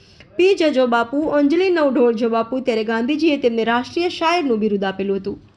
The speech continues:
આજના સમયમાં પણ તેમની રચનાઓ રજૂ કરતા લોક કલાકારો ગૌરવ અનુભવે છે. એવા આપણા રાષ્ટ્રીય શાયર સ્વ ઝવેરચંદ મેઘાણીની દેશમાં સૌપ્રથમ પ્રતિમા જે તે વખતની નગરપાલિકાની સામ્યવાદી સરકાર દ્વારા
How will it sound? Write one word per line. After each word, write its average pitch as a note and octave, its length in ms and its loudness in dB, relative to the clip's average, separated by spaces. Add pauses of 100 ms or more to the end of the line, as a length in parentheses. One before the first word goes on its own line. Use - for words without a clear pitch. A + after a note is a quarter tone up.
(640)
આજના D4+ 340 4
સમયમાં F4+ 440 0
પણ D#4 220 -2
તેમની C#4+ 260 0
રચનાઓ C4 420 0
રજૂ B3 240 -2
કરતા A#3+ 360 -2
લોક C4 300 0
કલાકારો C#4+ 520 0
ગૌરવ A3+ 380 0
અનુભવે G#3 400 -2
છે. G#3 160 -4
એવા G#3+ 200 0
આપણા G#3+ 400 0
રાષ્ટ્રીય A3 500 -2
શાયર C#4 400 -2 (420)
સ્વ F4 180 0
ઝવેરચંદ F4+ 500 2
મેઘાણીની D4 480 0
દેશમાં B3 440 -2
સૌપ્રથમ A3+ 560 -2
પ્રતિમા A3+ 460 -2
જે B3+ 200 0
તે E4+ 140 0
વખતની D4 440 -2
નગરપાલિકાની A3 840 -2
સામ્યવાદી D4+ 600 0
સરકાર A#3 460 -2
દ્વારા A#3 600 0